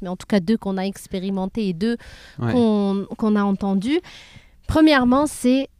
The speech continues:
Speaker 1: euh, la plus, euh, populaire, c'est justement « You need to hustle ». Donc, tu dois vraiment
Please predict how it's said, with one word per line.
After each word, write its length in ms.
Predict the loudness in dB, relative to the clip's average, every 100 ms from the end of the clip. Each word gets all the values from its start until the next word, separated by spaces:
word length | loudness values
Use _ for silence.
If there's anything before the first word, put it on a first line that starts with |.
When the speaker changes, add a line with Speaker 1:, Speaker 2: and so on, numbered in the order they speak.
| _ 0
Speaker 1:
euh, 360 | 2 2 2
la 140 | 0 -2
plus, 460 | -2 2 2 2 -6 -6
euh, 440 | -4 -2 -2 -4 -2
populaire, 520 | -2 -2 0 0 -2 -2
c'est 140 | -2
justement « 380 | -2 -2 0 2
You 160 | 2 2
need 160 | 0
to 140 | -2 -4
hustle ». 340 | -2 -2 -2 -2 -6 -18 -20 -20 -10
Donc, 340 | -6 -6 -8 -12
tu 100 | -10
dois 140 | -6 -2
vraiment 400 | 0 4 4